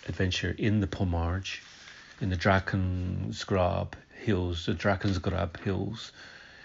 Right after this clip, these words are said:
Uh, and I've intentionally placed it on a, a position where the, the, the river, the Jewel River, bends out. And so it's very close, uh, within miles of, uh, the,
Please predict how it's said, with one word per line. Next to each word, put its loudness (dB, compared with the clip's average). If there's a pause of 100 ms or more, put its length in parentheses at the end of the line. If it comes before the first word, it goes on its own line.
(180)
Uh, 2
and 0 (500)
I've -4 (280)
intentionally 2
placed 2
it -4
on 0
a, -2 (460)
a -10
position 2
where 2
the, 0 (100)
the, -2
the -2
river, 2
the -2
Jewel 2
River, 0 (520)
bends 6
out. 2
And -2
so 2
it's -2
very -4
close, 2 (540)
uh, 2
within 6 (260)
miles 6
of, 0
uh, 4
the, -2